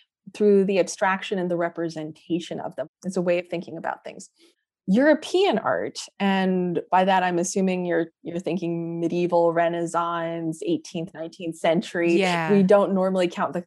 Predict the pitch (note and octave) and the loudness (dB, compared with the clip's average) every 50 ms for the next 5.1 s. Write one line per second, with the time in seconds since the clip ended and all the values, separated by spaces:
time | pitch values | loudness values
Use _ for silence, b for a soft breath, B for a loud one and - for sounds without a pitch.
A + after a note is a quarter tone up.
0 | _ _ _ - F3+ F3+ F#3+ - - F3 C#3 - - - - - - D#3+ E3 E3 | _ _ _ -4 0 0 0 0 0 -4 -4 -4 -8 -10 -4 2 4 4 4 4
1 | - E3+ E3 E3+ E3 E3+ E3 E3+ E3 - F3 E3+ D#3+ - - D#3+ - - G3 G3 | 0 -4 -2 -2 0 0 -2 -2 -4 -6 -6 -6 -2 0 0 0 0 0 -2 0
2 | G#3 G#3 G#3+ G#3 A3 A#3 A#3 A#3+ B3 B3 B3+ A#3+ - - _ - F#3 F3 F#3 F#3 | 0 0 2 2 2 4 4 4 4 4 4 2 0 -2 _ -4 0 0 0 0
3 | - A3+ A3 A3+ A3 A3+ A3 G#3+ A3 A3 - A#3+ A#3 A#3+ A#3+ A#3+ B3+ B3+ - _ | 2 0 0 2 2 4 4 4 4 4 2 0 0 0 -2 -2 -2 -2 -6 _
4 | - B3+ C4 C#4 C#4 C#4 - C#4+ C#4 C#4 C4+ C#4 C#4+ C#4+ - - - B3 C4+ D4 | -2 2 2 2 2 0 0 0 0 2 2 0 0 -2 -4 -2 2 2 4 2
5 | - | 0